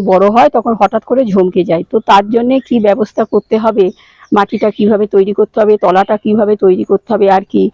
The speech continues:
ক্যারেটের নিচেটা, এগুলো সব তোমাদের সাথে আমি শেয়ার করব। তো প্রথম থেকে তোমরা শেষ পর্যন্ত ভিডিওটা দেখো, কেটে কেটে দেখো না।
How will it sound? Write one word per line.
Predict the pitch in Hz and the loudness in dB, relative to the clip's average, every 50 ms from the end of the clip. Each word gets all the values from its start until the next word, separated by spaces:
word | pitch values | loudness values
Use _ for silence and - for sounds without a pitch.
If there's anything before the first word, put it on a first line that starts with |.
| _ _ _ _ _ _ _ - | _ _ _ _ _ _ _ -2
ক্যারেটের | 214 214 202 202 202 - 214 202 202 190 | 0 2 2 2 2 2 0 2 2 0
নিচেটা, | 185 - - 233 - 196 165 - - _ _ _ _ _ _ _ _ _ | 0 -2 -4 -4 -2 -2 -2 -2 -4 _ _ _ _ _ _ _ _ _
এগুলো | 415 - 233 233 226 254 262 302 403 415 392 392 - _ - | -4 -2 -2 0 0 2 2 2 2 0 -4 -6 -6 _ 0
সব | 254 220 - - | 0 0 0 0
তোমাদের | - 220 214 202 220 208 | -2 -2 0 -2 -2 -4
সাথে | - 214 - 220 | -4 -4 0 0
আমি | 208 196 202 208 339 392 - _ _ _ _ | 0 2 2 0 0 -2 -4 _ _ _ _
শেয়ার | - - 240 220 208 | -4 0 0 0 0
করব। | - - 220 208 214 254 330 415 - - - _ _ _ _ _ | 0 -2 -4 0 2 0 0 0 -2 -14 -20 _ _ _ _ _
তো | - 196 190 190 180 294 - _ | 0 0 0 0 -2 -4 -10 _
প্রথম | - 220 - 240 233 | -6 -2 -2 0 -2
থেকে | 240 220 240 226 | 0 -2 -2 -2
তোমরা | - 208 208 214 226 | -2 -2 0 -2 -2
শেষ | - - 220 196 - | -2 -2 -2 -4 -2
পর্যন্ত | - 185 196 208 208 208 - 208 202 | -2 -4 -2 -2 -2 0 -2 0 0
ভিডিওটা | 208 202 208 202 196 196 214 202 | 0 0 2 0 0 0 -2 0
দেখো, | 190 202 190 - - 240 | 0 -2 -2 0 -4 -4
কেটে | - - 202 - 175 | -2 -2 -4 -4 -2
কেটে | - 196 - 190 185 | -4 -2 -2 -2 -2
দেখো | 185 175 - - | -2 -4 -2 -2
না। | 185 202 | -2 0